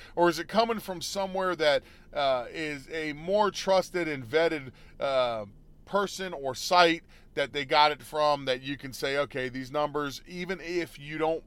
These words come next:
agree with them, because I would say there's a lot of numbers that the federal government throws out there that all of us probably think are f-,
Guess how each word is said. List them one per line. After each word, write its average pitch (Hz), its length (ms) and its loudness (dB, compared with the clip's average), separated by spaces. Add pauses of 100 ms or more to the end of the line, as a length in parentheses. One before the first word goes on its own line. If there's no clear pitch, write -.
(200)
agree 160 460 0
with 143 200 -2
them, 127 220 -4
because 131 240 -8
I 131 80 4
would 127 140 -4
say 143 120 -8
there's 131 180 -10
a 123 40 -8
lot 139 200 2
of 123 60 -6
numbers 131 260 -6
that 117 160 -8
the 120 60 -14
federal 139 300 0
government 135 360 0
throws 139 220 -4
out 156 160 2
there 143 120 -6
that 131 140 0
all 170 260 4
of 156 80 2
us 123 100 0
probably 131 500 -2
think 131 260 -10
are 127 40 -4
f-, - 140 -12